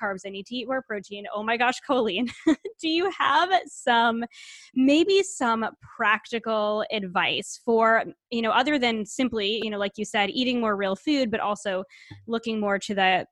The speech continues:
kind of the traditional food side of things? Do you have any practical recommendations for the woman who might be on her way to becoming pregnant, you know, in that, you know, trying to conceive phase, or in her maybe early pregnancy, who wants to try and get some more of these,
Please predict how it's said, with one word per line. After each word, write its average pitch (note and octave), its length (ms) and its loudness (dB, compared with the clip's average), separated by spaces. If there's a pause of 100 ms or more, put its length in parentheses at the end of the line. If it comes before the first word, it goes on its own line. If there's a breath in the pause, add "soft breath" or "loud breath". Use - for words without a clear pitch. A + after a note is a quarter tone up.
(100)
kind G#3 120 -2
of F#3+ 60 -2
the F#3+ 80 -2
traditional A3 520 0
food G3 280 -4
side F3+ 180 0
of F3 120 -4
things? F3+ 300 -8
Do D4 100 -2
you E4 60 2
have G#4 220 2
any B4 180 -2
practical A#3 540 0
recommendations G#3+ 760 -2
for A#3+ 120 -4
the A#3 80 0
woman B3 320 -2
who A3+ 200 -2
might G#3+ 300 -4
be G#3 300 -6 (680 soft breath)
on A#3+ 180 2
her C4+ 120 6
way A#3 220 4
to A#3+ 80 2
becoming C4 440 6
pregnant, A3+ 560 6
you A3+ 120 -2
know, A3+ 100 0
in A#3 200 0
that, A3 260 4
you A#3 100 -2
know, A3+ 60 -2
trying A#3 220 0
to A#3+ 60 0
conceive A#3 460 0
phase, A3+ 380 -2
or A#3+ 80 -2
in B3 180 0
her A3+ 560 2
maybe A3 260 -2
early G#3+ 300 0
pregnancy, C#4 640 0
who C4+ 100 -4
wants A#3 360 -4
to C4+ 100 -4
try A3+ 200 -2
and G3+ 180 0
get G3 180 0
some G3+ 220 -6
more G3 240 0
of F#3 160 -2
these, F#3+ 420 -4